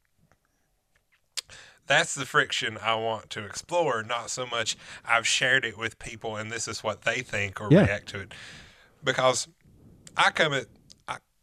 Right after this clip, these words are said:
Speaker 1: I try to imagine if I was the person trying to produce these works of art, what would be the frictions or the sticking points or the workflows that I would use to do this thing, and what would be in my head if I was doing the thing.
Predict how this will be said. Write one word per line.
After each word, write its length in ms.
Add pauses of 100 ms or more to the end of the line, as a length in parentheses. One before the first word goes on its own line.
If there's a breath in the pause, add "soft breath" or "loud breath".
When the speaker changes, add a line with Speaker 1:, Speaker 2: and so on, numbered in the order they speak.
(140)
Speaker 1:
I 300
try 360
to 300
imagine 500
if 140
I 220
was 180
the 100
person 400 (760)
trying 260
to 100
produce 440
these 240
works 260
of 100
art, 220 (1120)
what 220
would 140
be 140
the 80
frictions 460
or 60
the 100
sticking 320
points 420
or 180 (420 loud breath)
the 100
workflows 520
that 100
I 160
would 160
use 200
to 100
do 140
this 240
thing, 240
and 100
what 180
would 140
be 160
in 100
my 200
head 280
if 140
I 140
was 140
doing 280
the 60
thing. 360